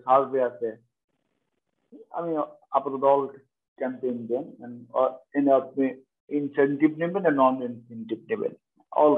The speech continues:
campaign দিলাম, country United স্টেট দিলাম,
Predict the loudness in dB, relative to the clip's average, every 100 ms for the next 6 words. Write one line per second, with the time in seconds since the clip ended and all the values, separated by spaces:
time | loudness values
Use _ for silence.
0 | 2 -2 -2 -4 -6 -10 -6 -6 -8 _
1 | _ _ _ _ _ 2 4 4 4 4
2 | 4 0 0 2 2 2 -2 -6 -6 -4
3 | -4 -4 -4 -2 -4